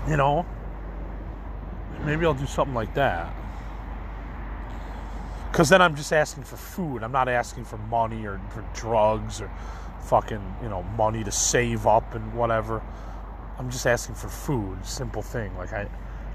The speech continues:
I'm just short on food and I need help with food. <laughs> Because I lost my paycheck. Well, I don't know if I lost it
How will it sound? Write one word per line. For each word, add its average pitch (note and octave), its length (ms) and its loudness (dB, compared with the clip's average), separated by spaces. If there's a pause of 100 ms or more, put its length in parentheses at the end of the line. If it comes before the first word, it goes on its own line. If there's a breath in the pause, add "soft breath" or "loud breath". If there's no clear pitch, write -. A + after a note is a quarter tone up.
(140)
I'm A2+ 140 -4
just A2+ 140 -2
short A2+ 360 4
on G2 160 2
food F#2+ 420 -4 (140)
and G2+ 100 -4
I F#2+ 60 -2
need G#2 180 -2
help G#2 320 2
with G2+ 100 -6
food. F#2+ 420 -6 (760 loud breath)
<laughs> A3 1200 6 (520 loud breath)
Because B2 220 -6
I A#2 80 2
lost A2 380 2
my A2 120 -4
paycheck. C3 560 0
Well, C#3 120 6
I B2+ 220 10
don't C#3 140 2
know C#3 140 4
if B2 80 0
I A#2 80 6
lost A#2+ 540 4
it D#3 120 2